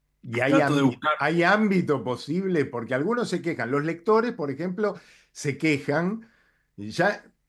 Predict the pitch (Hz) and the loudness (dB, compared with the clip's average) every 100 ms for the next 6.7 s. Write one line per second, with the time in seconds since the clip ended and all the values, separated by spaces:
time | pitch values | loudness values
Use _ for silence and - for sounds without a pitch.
0 | _ - 110 156 185 254 233 165 147 143 | _ -10 -2 2 2 4 2 2 0 -4
1 | - 143 139 143 110 117 - 113 117 113 | -6 -6 -4 -4 -4 -8 -10 -4 0 0
2 | 113 110 101 101 92 98 117 117 110 101 | -2 -4 -6 -8 -8 -6 -4 -4 -4 -6
3 | - 110 104 98 90 139 123 101 92 87 | -6 -6 -4 -6 -2 0 0 -2 -8 -10
4 | 101 127 139 131 127 110 107 120 110 98 | -2 0 2 0 -4 -8 -2 0 0 -4
5 | 95 - 143 139 - 98 90 82 85 127 | -8 -2 0 0 -4 -10 -10 -18 -8 -2
6 | 139 95 87 78 98 170 | -2 -4 -10 -12 -6 -6